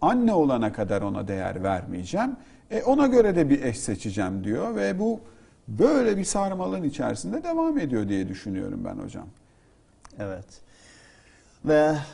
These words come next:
Speaker 2: soru muhtemelen şu, "Peki bunun ne zararı var?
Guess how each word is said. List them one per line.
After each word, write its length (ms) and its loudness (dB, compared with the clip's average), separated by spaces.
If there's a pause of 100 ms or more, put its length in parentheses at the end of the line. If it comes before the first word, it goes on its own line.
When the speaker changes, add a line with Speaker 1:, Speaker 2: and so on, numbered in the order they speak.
Speaker 2:
soru 440 2
muhtemelen 680 0
şu, 360 -6 (240)
"Peki 600 -2
bunun 320 0
ne 80 2
zararı 460 -2
var? 380 -8